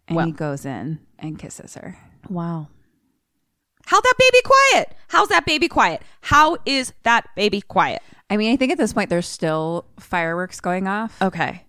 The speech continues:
Speaker 1: Um, cut back, but the baby is pretty quiet.
Speaker 2: Okay.
Speaker 1: Um, currently.
Speaker 2: Yeah.
Speaker 1: Um, cut back to now the boy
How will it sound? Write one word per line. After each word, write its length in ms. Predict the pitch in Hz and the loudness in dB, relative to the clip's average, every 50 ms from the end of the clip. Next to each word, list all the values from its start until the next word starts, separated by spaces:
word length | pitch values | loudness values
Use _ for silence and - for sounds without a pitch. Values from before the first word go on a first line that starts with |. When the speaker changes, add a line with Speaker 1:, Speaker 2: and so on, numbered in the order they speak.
| _ _ - | _ _ -6
Speaker 1:
Um, 600 | 170 160 151 139 131 135 - - - - 180 - _ _ _ _ _ _ _ _ _ _ _ _ _ _ _ _ _ _ _ _ _ _ _ _ _ _ _ _ _ _ _ _ _ _ _ _ _ _ | -4 -2 -2 -2 -4 -6 -6 -8 -10 -10 -12 -12 _ _ _ _ _ _ _ _ _ _ _ _ _ _ _ _ _ _ _ _ _ _ _ _ _ _ _ _ _ _ _ _ _ _ _ _ _ _
cut 260 | - - 220 214 196 | -6 -2 -2 -2 0
back, 300 | 196 208 196 190 185 - | 0 0 0 0 -2 -2
but 180 | - 190 175 165 | -2 -2 0 0
the 60 | 190 | 0
baby 300 | 180 185 180 170 160 - | 0 0 0 -2 -2 -6
is 220 | 139 143 151 - - | -6 -6 -8 -10 -12
pretty 340 | _ - - - 156 131 | _ -14 -12 -10 -10 -10
quiet. 340 | - - 113 110 104 - - _ _ _ - - | -10 -10 -10 -10 -10 -12 -16 _ _ _ -10 -10
Speaker 2:
Okay. 280 | 185 - 151 - - - _ - | -10 -10 -10 -12 -14 -14 _ -8
Speaker 1:
Um, 320 | - 185 170 147 101 - - - | -6 -4 -4 -4 -6 -8 -12 -14
currently. 640 | - - 170 139 90 - - - - - 185 - - - | -10 -8 -6 -6 -8 -8 -14 -20 -16 -14 -14 -16 -14 -10
Speaker 2:
Yeah. 260 | - - 170 151 - - - _ _ _ _ _ - | -6 -4 -4 -4 -6 -10 -18 _ _ _ _ _ -4
Speaker 1:
Um, 500 | 185 185 175 160 156 151 151 156 147 - - _ - | 0 0 2 2 0 -2 -4 -6 -8 -10 -14 _ -14
cut 260 | - - 208 - - _ _ - | -6 -4 -4 -4 -4 _ _ -2
back 300 | 208 202 190 190 - - | 0 0 0 -2 -6 -10
to 580 | - - - 185 175 170 165 160 151 156 147 - - - _ _ - | -10 -6 -2 0 0 0 0 0 0 -2 -4 -6 -8 -16 _ _ -6
now 220 | 180 180 170 170 | -2 0 0 2
the 120 | 170 185 175 | 2 0 -2
boy 580 | 165 - 165 165 165 160 156 156 151 156 160 | -2 -2 -2 -2 -2 -2 -2 -4 -6 -8 -10